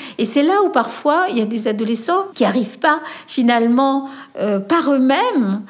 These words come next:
à se raconter quelque chose, une histoire qui leur appartienne à eux. Du coup, ça les fait souffrir, ça les fait douter. Et plus je doute, plus ça augmente mon doute, quoi.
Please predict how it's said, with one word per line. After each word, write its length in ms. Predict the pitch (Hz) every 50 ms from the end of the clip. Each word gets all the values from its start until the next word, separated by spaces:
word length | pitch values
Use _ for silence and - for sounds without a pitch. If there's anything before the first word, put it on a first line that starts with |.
| - - -
à 120 | - 226
se 120 | 233 - 269
raconter 640 | 254 262 - 311 311 - 285 269 247 - 269 320
quelque 300 | 320 - 247 233 - 254
chose, 300 | - - 254 233 233 220
une 140 | 220 226 247
histoire 420 | 247 - - - 311 320 320 320
qui 120 | - 269 214
leur 160 | 214 214 220
appartienne 560 | 220 220 240 214 - - - - 240 240 220
à 120 | 202 190
eux. 200 | 185 196 202 247 214 - - -
Du 200 | 208 196 202 196
coup, 160 | 196 - 277
ça 120 | - 226
les 140 | 185 190 190
fait 120 | 190 208
souffrir, 540 | 190 190 - 208 - - - 214 262 339 370
ça 140 | - 240 185
les 100 | 190 196
fait 160 | 196 - 175
douter. 560 | 185 202 262 262 - 277 269 302 349 - - - - - - - - - - - - - -
Et 60 | 208
plus 340 | 196 - - 311 359 349 285
je 60 | 311
doute, 580 | 262 226 262 339 403 415 - - 285 202 208
plus 160 | - - 330 320
ça 180 | 320 262 214
augmente 280 | 220 240 247 254 247 247
mon 140 | 233 233 240
doute, 260 | 247 285 262 - -
quoi. 240 | - 208 185 190